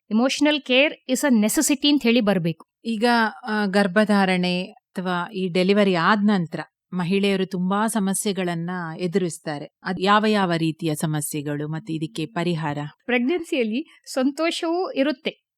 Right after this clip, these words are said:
Speaker 1: ಹ್ಮ್?
Speaker 2: ಹಾ.
Speaker 1: ಖುಷಿಯೂ ಇರುತ್ತದೆ,
Speaker 2: ಹ್ಮ್.
Speaker 1: ಹ್ಮ್? ಆದ್ರೆ ಅದ್ರೊಟ್ಟಿಗೆ ಒಂದು ಫಿಯರೂ ಬರ್ತದೆ. ಯಾಕೆ ಹೇಳಿ? Especially ಫಸ್ಟ್ ಟೈಮ್ ಪ್ರೆಗ್-, ಪ್ರೆಗ್ನೆಂಟ್ ಆಗೋರಿಗೆ. Everything, it's a new experience ಅಲ್ಲ? So ತುಂಬಾ ಒತ್ತಡ ಬರ್ತದೆ.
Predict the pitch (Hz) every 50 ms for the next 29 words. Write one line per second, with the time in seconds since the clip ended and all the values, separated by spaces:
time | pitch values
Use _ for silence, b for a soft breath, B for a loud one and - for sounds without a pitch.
0 | _ - 240 269 330 180 170 151 151 - _ - 339 - - 403 403 381 370 349
1 | 277 - - 220 180 175 - - - 190 185 180 262 311 339 - _ _ _ -
2 | _ - 254 294 311 311 285 269 262 262 285 294 294 - 285 262 277 285 277 269
3 | 254 240 226 226 - - 226 233 262 269 277 269 240 247 240 233 - 240 208 214
4 | 214 214 - - 233 233 233 233 - - 196 - - - 262 - - 262 247 -
5 | - 214 - - - 302 311 294 269 - 226 - - 233 214 226 240 226 214 185
6 | 214 202 202 175 196 180 175 160 143 160 - _ _ 196 214 226 269 294 - 302
7 | 285 277 - _ _ - 240 - - - 269 247 254 294 320 311 285 - - -
8 | - 214 185 190 180 180 220 269 370 - _ _ - - 214 - 240 226 247 269
9 | 311 330 302 262 - - - 254 254 254 240 226 208 - - 208 202 202 202 208
10 | -